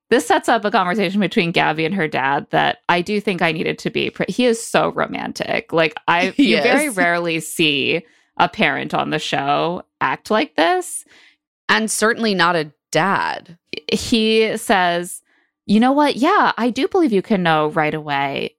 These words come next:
Speaker 1: You, I think you can know within two dates. I think you can know the minute you see someone because I knew the minute I saw your mom in the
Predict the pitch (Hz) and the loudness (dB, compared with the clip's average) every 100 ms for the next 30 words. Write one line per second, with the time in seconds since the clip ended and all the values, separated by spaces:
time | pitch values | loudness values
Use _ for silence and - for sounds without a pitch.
0 | - 226 220 202 226 254 277 - 240 180 | 0 2 2 0 0 0 0 0 2 2
1 | 156 151 156 156 147 147 160 _ - _ | 2 0 0 0 0 -2 -8 _ -20 _
2 | - - 185 165 147 165 - 180 208 208 | -8 0 2 4 0 -2 -2 -2 0 -2
3 | 214 233 220 202 202 202 - - 220 233 | 0 2 4 4 2 2 0 2 2 4
4 | 247 233 - 302 349 240 180 160 160 190 | 2 -2 0 0 2 0 2 2 0 -4
5 | 220 214 - 240 294 294 190 160 - 190 | -4 -4 -4 0 0 0 0 -2 -4 -2
6 | 190 196 - 190 220 - 208 202 196 208 | 2 2 2 2 2 0 0 0 0 2
7 | 240 190 185 | 2 0 -4